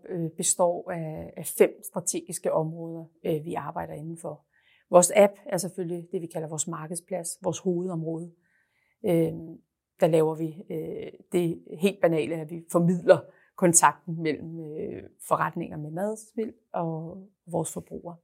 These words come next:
Så har vi, øh, vores partnerforretninger, som også er et område, hvor vi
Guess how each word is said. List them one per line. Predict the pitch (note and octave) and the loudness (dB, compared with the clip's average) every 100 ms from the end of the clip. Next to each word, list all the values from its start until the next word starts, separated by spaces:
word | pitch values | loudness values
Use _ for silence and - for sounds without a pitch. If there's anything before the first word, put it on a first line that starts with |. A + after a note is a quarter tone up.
| _ _ _ _ - - _ _ | _ _ _ _ -20 -20 _ _
Så | - | 4
har | F#3+ F#3+ - | 6 4 0
vi, | G3 F3+ | -4 -4
øh, | E3 D#3+ D#3+ | -4 -4 -2
vores | E3 D#3 | 0 0
partnerforretninger, | - E3+ E3+ G3+ - F#3 D#3+ - F#3+ G#3 F#3 _ _ _ _ - | -2 -4 -4 -4 -2 -2 -4 -10 -12 -12 -16 _ _ _ _ 0
som | - E3+ | 6 6
også | D#3 F#3+ | 4 0
er | F3 | -4
et | D#3+ E3 | -4 -2
område, | F3 E3 E3+ E3+ | -2 -2 -4 -10
hvor | E3+ | -10
vi | D#3 E3 D#3+ | -10 -10 -12